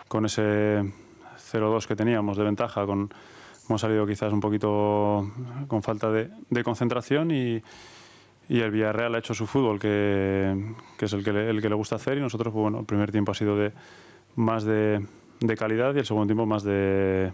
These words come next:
más de trabajo, quizás por eso, ¿no? Porque con el cero dos, eh, nos ha faltado salir como el primer tiempo y luego ya, pues, es muy difícil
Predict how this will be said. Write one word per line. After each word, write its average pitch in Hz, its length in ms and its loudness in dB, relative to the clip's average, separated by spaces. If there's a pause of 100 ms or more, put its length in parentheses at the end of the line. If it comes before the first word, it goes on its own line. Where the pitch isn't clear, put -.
(360)
más 110 160 2
de 107 60 0
trabajo, 107 380 -2
quizás 110 220 0
por 104 140 -2
eso, 98 120 -4
¿no? 107 120 0
Porque 104 280 0 (600)
con 107 160 0
el 101 420 2
cero 107 280 0
dos, 110 320 -2
eh, 107 240 2
nos 101 160 -4
ha - 20 -6
faltado 98 300 -4
salir 104 420 0
como 107 160 2
el 107 60 0
primer 107 260 0
tiempo 113 320 2
y 113 160 4
luego 101 220 2
ya, 98 160 2
pues, 101 160 -6
es 98 60 0
muy 98 120 4
difícil 98 380 0